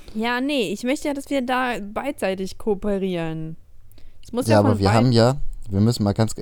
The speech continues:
Speaker 2: zwei Sachen möchte ich mal kurz anmerken.
Speaker 1: Mhm.
Speaker 2: Erstens ist das jetzt die dritte Folge, wo wir mit einer höheren Tonaufnahmequalität sprechen. Ich will mal wissen, ob das jemandem schon mal aufgefallen ist.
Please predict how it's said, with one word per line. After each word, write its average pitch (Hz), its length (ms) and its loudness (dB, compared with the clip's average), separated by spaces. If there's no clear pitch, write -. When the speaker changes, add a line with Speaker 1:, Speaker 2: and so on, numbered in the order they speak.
Speaker 2:
zwei 127 240 6
Sachen 117 260 2
möchte 104 220 -2
ich 107 60 -2
mal 98 80 2
kurz - 240 -4
anmerken. 98 580 -2
Speaker 1:
Mhm. 226 280 -8
Speaker 2:
Erstens 110 460 0
ist 101 160 -4
das 101 140 0
jetzt - 240 -4
die 98 60 -2
dritte - 580 0
Folge, 104 500 2
wo 95 120 0
wir 98 80 2
mit 95 200 -2
einer 92 140 -2
höheren 104 440 0
Tonaufnahmequalität 90 1700 -2
sprechen. - 480 -4
Ich - 140 -4
will 101 80 0
mal 98 140 2
wissen, 95 160 -4
ob 95 100 -4
das - 160 -6
jemandem 95 280 -4
schon 90 180 -4
mal 85 60 -2
aufgefallen 85 600 -4
ist. 95 200 -8